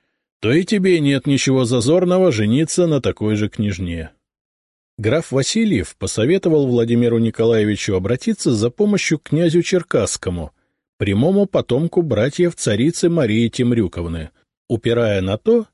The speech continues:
что на Кавказе не так много действительно старых и знатных княжеских родов. По правде сказать,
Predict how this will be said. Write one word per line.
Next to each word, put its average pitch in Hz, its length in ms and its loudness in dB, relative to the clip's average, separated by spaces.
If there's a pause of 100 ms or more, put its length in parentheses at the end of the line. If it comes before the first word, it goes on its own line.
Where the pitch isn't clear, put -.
(120)
что - 280 -8
на 110 120 0
Кавказе 175 520 0
не 135 140 2
так 185 320 0
много 202 380 0
действительно 190 760 -2
старых 170 640 -2
и 151 100 0
знатных 120 600 -4
княжеских 98 720 -6
родов. 95 520 -6 (640)
По 90 120 -4
правде 131 460 0
сказать, 156 640 -2